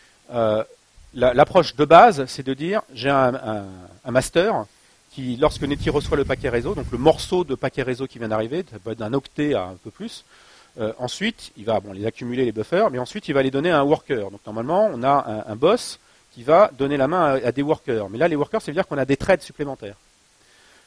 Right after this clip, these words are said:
Nous, ce qu'on en a fait, c'est qu'on voulait justement pousser le concept jusqu'au bout.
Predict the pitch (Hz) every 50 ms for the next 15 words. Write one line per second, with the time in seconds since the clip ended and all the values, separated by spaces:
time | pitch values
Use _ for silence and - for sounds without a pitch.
0 | _ _ - 127 165 196 - - - 143 135 127 127 - - 208 247 240 - -
1 | - 127 117 117 123 151 156 - - - - 139 147 202 240 254 233 - - _
2 | _ _ _ - 160 151 - - - 262 254 190 151 - - 151 - - 220 220
3 | 160 165 - - - 180 147 135